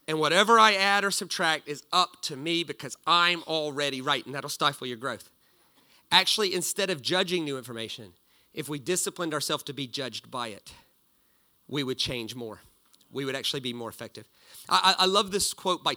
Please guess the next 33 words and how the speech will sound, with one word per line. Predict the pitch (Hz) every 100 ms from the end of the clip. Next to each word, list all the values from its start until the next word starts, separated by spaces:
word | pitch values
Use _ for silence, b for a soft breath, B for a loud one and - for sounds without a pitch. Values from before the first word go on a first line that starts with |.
| -
Thomas | - 156 143 -
Merton. | 127 139 135 123 - b b b
He's | - 143
a, | 139 117 b b b -
uh, | 120 110 -
a, | 123 120
a | 123 120 -
Catholic | - 147 - 123 -
priest | 131 113 - -
who's | 120 107 - -
a |
genius. | 117 127 127 101
He | - 165
says, | 165 139 b b b b _
disagreement | 131 269 - 254 226 208 190 165
and | 156
diverse | 147 175 185
interpretation | 185 180 175 170 165 135 - 123
is | - 123
often | - 165 - 190
the | 175
elixir | 139 131 156 - -
that | 143 135
moves | 147 143
the | 135
former | 131 - 185 165
version | 131 127 131
of | 123
yourself | 123 110 135 120
to | 139
a |
better | 120 120 110
version. | 113 101 98